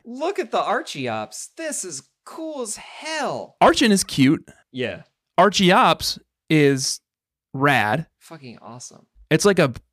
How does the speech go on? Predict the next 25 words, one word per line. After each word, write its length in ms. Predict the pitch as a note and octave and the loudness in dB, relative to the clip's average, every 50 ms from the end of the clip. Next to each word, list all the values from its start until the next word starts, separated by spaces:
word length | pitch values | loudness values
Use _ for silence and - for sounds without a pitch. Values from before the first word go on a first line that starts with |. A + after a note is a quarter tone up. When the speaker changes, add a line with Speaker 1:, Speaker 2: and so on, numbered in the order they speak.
| _ _ _ - | _ _ _ 0
Speaker 2:
parrot 400 | - - F#3 F#3+ G#3+ G3 - - | 2 4 4 4 4 2 0 -2
dinosaur. 800 | - A#2+ G2+ G2+ G2 F#2 - - - G2+ G2 G2 A2+ D3 - _ _ _ | -2 -2 -2 -2 -4 -8 -10 -10 -10 -8 -8 -8 -8 -10 -14 _ _ _
Speaker 1:
Yeah, 160 | G#2+ G#2+ G2+ | -14 -12 -10
it's 180 | F#2+ G2+ G2 - | -10 -12 -12 -12
got 200 | - A#2+ F#2 - | -14 -14 -14 -14
really 600 | F2+ F#2+ F#2+ G2+ G#2+ G#2+ A2 A2 G#2+ G2+ G2 F2+ _ | -18 -20 -20 -18 -16 -14 -12 -14 -14 -14 -16 -18 _
cool 240 | _ - G2 F2+ E2+ | _ -20 -20 -20 -18
sprites, 580 | - - - - F#2 D#2+ D2+ C2 - - - | -20 -20 -18 -16 -16 -16 -16 -16 -18 -20 -20
too. 280 | - G2 E2+ C#2+ C2 _ _ _ _ _ _ _ | -20 -20 -20 -20 -20 _ _ _ _ _ _ _
Speaker 2:
Yeah. 340 | - - G2+ G#2 F#2+ E2+ - - _ _ _ _ _ _ _ - | -10 -6 -4 -4 -4 -6 -8 -14 _ _ _ _ _ _ _ 2
That's 280 | D#3+ G3 A3+ G#3+ - - | 4 4 4 2 0 -2
absolutely 680 | - F#3 G3+ F#3 - G3 F#3 G3 A#3 D4 C4+ G3+ D#3 C3+ | 2 2 2 2 2 0 2 4 4 4 4 4 2 4
who 120 | C#3+ D3+ | 4 2
I 120 | B2 A#2+ A#2 | 2 2 0
would 160 | A2 A2 G#2 | -2 -4 -6
have 80 | G#2 - | -6 -6
chosen. 340 | - - G#2+ G2+ F#2+ G#2 | -6 -6 -6 -6 -6 -4
That's 200 | B2 B2+ B2+ B2 | -2 -2 -2 0
who 40 | - C3 | 0 0
you 140 | A#2+ B2 | 0 0
chose? 380 | B2 - C#3+ C#3+ D#3 E3+ - - _ _ | -2 -2 -2 -2 -2 -4 -6 -10 _ _
Speaker 1:
Actually, 360 | - B2 D#3 - - F#4 F4+ A#3 | -10 -10 -8 -8 -10 -12 -12 -12
pretty 180 | - D3 B2+ | -14 -14 -16
good 200 | A2+ G#2 G#2 - | -14 -16 -16 -18
stats. 760 | - - - - - _ - - - E3 - _ - - - | -16 -18 -16 -18 -18 _ -20 -20 -20 -20 -20 _ -20 -20 -20